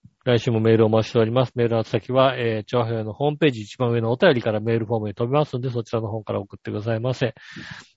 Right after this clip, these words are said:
えー、写真の添付もできます。写真の添付がある方はですね、えーっと、調和表、アットマーク調和表ドットコムの方まで送ってくださいませ。えーっと、lineの公式ページもございますんで、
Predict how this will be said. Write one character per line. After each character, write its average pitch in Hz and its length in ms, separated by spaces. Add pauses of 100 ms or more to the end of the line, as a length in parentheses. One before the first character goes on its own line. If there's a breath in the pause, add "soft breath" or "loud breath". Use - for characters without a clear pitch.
え 135 280
ー、 - 20
写 139 160
真 180 320
の 175 160
添 160 240
付 156 160
も 143 160
で 139 100
き 139 180
ま 135 140
す。 - 140
写 123 100
真 143 200
の 139 100
添 139 180
付 131 140
が 139 80
あ - 20
る 135 80
方 110 220
は 101 80
で 107 100
す - 160
ね、 139 140 (340 loud breath)
え 113 540
ー - 20
っ - 40
と、 110 120
調 135 140
和 139 80
表、 117 260
ア 113 60
ッ - 40
ト 135 120
マ 113 140
ー - 20
ク - 80
調 - 160
和 107 60
表 101 120
ド 110 100
ッ 101 120
ト 147 80
コ 185 120
ム 143 100
の 104 100
方 104 160
ま 98 100
で 95 60
送 95 220
っ - 20
て 101 100
く 98 60
だ 98 80
さ 113 120
い 107 60
ま 127 120
せ。 107 200 (580 loud breath)
え 143 420
ー - 20
っ - 40 (140)
と、 113 340
line 139 460
の 151 220
公 123 240
式 123 200
ペ 131 160
ー - 20
ジ 110 100
も 101 120
ご 110 120
ざ 123 100
い 123 60
ま 127 120
す - 120
ん 110 160
で、 127 240